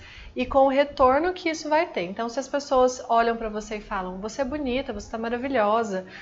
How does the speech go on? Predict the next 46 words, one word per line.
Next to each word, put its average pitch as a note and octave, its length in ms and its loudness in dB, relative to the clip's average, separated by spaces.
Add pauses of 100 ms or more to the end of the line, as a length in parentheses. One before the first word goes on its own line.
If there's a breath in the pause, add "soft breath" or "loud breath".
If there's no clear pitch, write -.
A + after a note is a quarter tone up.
seu A#3 200 2
corpo C#4+ 300 4
tá A3 160 2
lindo", A#3 520 -2 (260 loud breath)
você A3 260 2
se A#3 140 -4
sente A#3+ 380 -4
bem. G#3+ 340 0 (380 loud breath)
Mas F4 320 6
se F4+ 120 -2
elas C4 280 6
não C#4 200 2
falam A#3 360 0
nada G#3+ 280 2
pra G#3 140 -6
você, G3 300 -8
se G3+ 100 -8
elas A3 200 -2
não B3+ 180 2
reconhecem, A3+ 760 -2
se G3 120 -8
elas G#3+ 180 -2
não B3 160 0
te D#4 140 -4
validam, A3 600 0
você G#3+ 280 -6
se A#3 100 -14
sente G#3+ 380 -10
mal. F#3+ 300 -6 (380 loud breath)
É A3+ 120 2
diferente B3+ 480 0
quando C4 200 0
você B3+ 260 0
está B3 220 -2
conectada A#3+ 640 -2
ao B3 60 0
seu B3+ 280 -2
verdadeiro B3 680 2
centro, G3+ 480 -4
que G#3+ 120 -10
é G#3+ 40 -2
a G#3+ 80 -4
sua G#3 180 -4
essência, F#3 480 -8
ou A3 60 -8
seja, F#3 420 -6